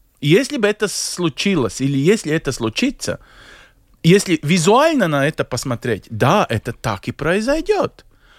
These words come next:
То есть, э, какие-то миграционные службы Латвии доведут этого человека до самой границы, э, свяжутся с местными,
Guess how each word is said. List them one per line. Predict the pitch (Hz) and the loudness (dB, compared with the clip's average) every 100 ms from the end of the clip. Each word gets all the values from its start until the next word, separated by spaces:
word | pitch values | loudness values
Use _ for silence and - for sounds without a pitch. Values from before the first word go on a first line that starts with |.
| - - | -20 -2
То | 190 | 2
есть, | 156 113 - | 2 0 -2
э, | 131 | -4
какие-то | - 127 233 262 - 151 | -2 -2 0 0 4 4
миграционные | 135 143 143 - 165 262 160 | 4 0 -2 0 0 0 -2
службы | 123 160 208 | 0 -2 2
Латвии | 202 131 107 - 101 120 170 _ _ _ - | 2 2 0 -4 -4 -4 -6 _ _ _ -6
доведут | 127 131 135 180 - | 0 2 2 2 2
этого | 175 - 185 | 0 0 0
человека | 131 143 123 110 180 - | 0 0 2 2 0 0
до | 123 117 | 0 0
самой | - 151 208 139 | 2 2 4 2
границы, | 120 117 110 101 - 117 170 _ _ - _ _ | 2 0 0 -4 -6 -8 -8 _ _ -20 _ _
э, | - 139 131 120 | 2 4 4 2
свяжутся | 120 135 226 247 - 175 127 | 0 2 2 0 -4 -2 -2
с | - | -2
местными, | 139 180 - 185 139 | 0 -2 -2 -4 -4